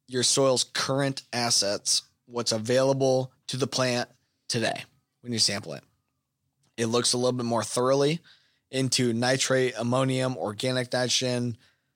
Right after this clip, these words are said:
phosphorus, potassium, all your micronutrients, the whole deal, P H, organic matter. But then the big difference is it also looks at biological activity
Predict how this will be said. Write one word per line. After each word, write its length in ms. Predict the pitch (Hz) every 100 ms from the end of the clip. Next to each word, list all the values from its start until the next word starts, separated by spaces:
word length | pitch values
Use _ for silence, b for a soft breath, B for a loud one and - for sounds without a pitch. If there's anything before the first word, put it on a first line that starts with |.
| _
phosphorus, 480 | 120 120 - 123 113
potassium, 500 | - 120 117 - 120
all 120 | 113
your 120 | 107
micronutrients, 720 | 117 143 147 143 139 - 131
the 40 | 123
whole 160 | 120 107
deal, 480 | 131 175 165 160 b b _ _
P 200 | - 135
H, 260 | 147 147 131
organic 400 | 123 135 143 131
matter. 320 | 139 131 131 B B B _
But 80 | 131
then 160 | 139 131
the 60 | 120
big 260 | 123 113
difference 500 | 135 180 - 120 117 -
is 160 | 123 117
it 120 | 113 -
also 380 | 131 139 139 135
looks 260 | 123 123 -
at 240 | 120 90 - _ _ _ _ _ _ _ _
biological 560 | 117 117 110 107 107
activity 720 | 104 - 156 139 135 131 127